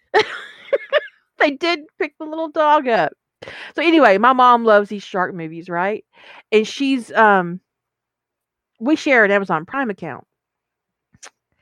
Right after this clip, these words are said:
I go over there. And we also share a Vudu account. And I'm over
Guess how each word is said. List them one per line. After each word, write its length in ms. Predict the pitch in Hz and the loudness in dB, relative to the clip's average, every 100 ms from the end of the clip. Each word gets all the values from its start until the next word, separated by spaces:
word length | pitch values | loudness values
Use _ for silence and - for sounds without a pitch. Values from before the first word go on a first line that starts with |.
| _ - _ - | _ -20 _ -2
I 80 | 587 571 | 0 4
go 200 | 392 277 | 4 4
over 160 | 294 | 2
there. 360 | 196 180 202 277 _ _ _ _ _ _ _ _ _ _ _ _ _ _ _ _ _ _ - - - - | -2 0 -2 -6 _ _ _ _ _ _ _ _ _ _ _ _ _ _ _ _ _ _ -20 -20 -20 -4
And 80 | 320 | 4
we 80 | |
also 200 | 403 415 | 4 4
share 280 | 349 - 277 | -2 2 4
a 40 | 226 | 4
Vudu 380 | 220 220 202 | 2 2 0
account. 400 | 185 208 180 185 | 0 -2 0 0
And 100 | 226 | 0
I'm 160 | 269 349 | 0 2
over 360 | 349 302 247 | 2 4 0